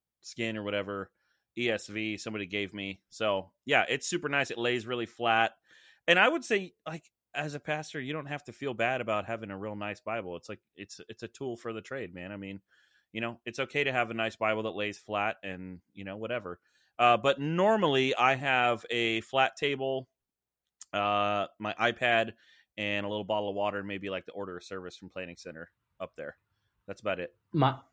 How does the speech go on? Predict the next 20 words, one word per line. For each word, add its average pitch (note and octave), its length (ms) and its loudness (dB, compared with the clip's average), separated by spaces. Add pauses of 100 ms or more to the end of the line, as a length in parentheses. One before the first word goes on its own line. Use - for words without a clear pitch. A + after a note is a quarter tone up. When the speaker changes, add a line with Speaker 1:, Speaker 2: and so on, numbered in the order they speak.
(260)
Speaker 2:
my, D3+ 320 6
uh, B2+ 220 8 (280)
that D#3+ 300 2
Christian E3+ 420 4
Standard C#3+ 480 4
Version C#3 280 6
Bible C3+ 280 8
that C3 140 4
they C3 120 4
sent C3 260 2
out C3 200 4
to C#3+ 100 2
everybody B2+ 340 6
that B2+ 120 4
wanted C3+ 240 4
one D3+ 220 6 (460)
a C#3 80 0
couple C3+ 240 4
years C3 240 6
ago, D#3 280 4